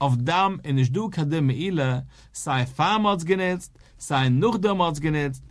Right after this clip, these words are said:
קיין דין מעילה, מיט דער רייסה, אין נישט דו. נאר אבער די משנה זאגט אונז, אז זי יא דא דין מעילה, דאס איז נאר מיט דער רבנן.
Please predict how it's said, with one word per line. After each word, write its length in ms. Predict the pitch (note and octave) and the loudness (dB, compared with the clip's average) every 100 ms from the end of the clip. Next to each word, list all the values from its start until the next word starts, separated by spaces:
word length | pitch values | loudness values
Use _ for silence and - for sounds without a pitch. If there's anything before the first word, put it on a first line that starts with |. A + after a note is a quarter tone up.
| - | -10
קיין 240 | - C#3 C3 | -2 2 4
דין 240 | G#3 A3+ | 4 4
מעילה, 380 | G3 F3 F#3 C3+ - - | 2 0 0 -2 -2 -2
מיט 140 | C#3+ | 2
דער 100 | C#3+ | 2
רייסה, 580 | D3 E3 A3 G#3+ A#3+ A#3 A#3 D3 | 2 0 -2 -4 -4 -6 -6 -2
אין 80 | |
נישט 180 | C3+ A2 | 0 0
דו. 140 | G#2 - - _ _ _ _ _ _ _ _ - - | -4 -14 -20 _ _ _ _ _ _ _ _ -20 -8
נאר 80 | C3 | -6
אבער 80 | G#2 | -4
די 60 | A#2 | -4
משנה 320 | F#3 - C3 | -4 -2 -2
זאגט 280 | C#3+ D#3 D3 | -2 -2 -4
אונז, 300 | G2+ D2 - - - | -4 -8 -18 -12 -8
אז 160 | - | -6
זי 80 | C3 | -2
יא 260 | B2+ F3+ A#3+ | 0 0 2
דא 120 | E3+ | 2
דין 200 | B2+ A#2+ | 2 0
מעילה, 420 | A#2+ A#2 A#2 A#2 - - - - - | 0 0 -2 -4 -8 -14 -20 -14 -10
דאס 100 | A3+ | -4
איז 80 | |
נאר 140 | B3+ B3 | 0 0
מיט 120 | A#3+ | 2
דער 120 | A3+ | 0
רבנן. 420 | G#3 G#3 G3 E3 | 2 2 2 -2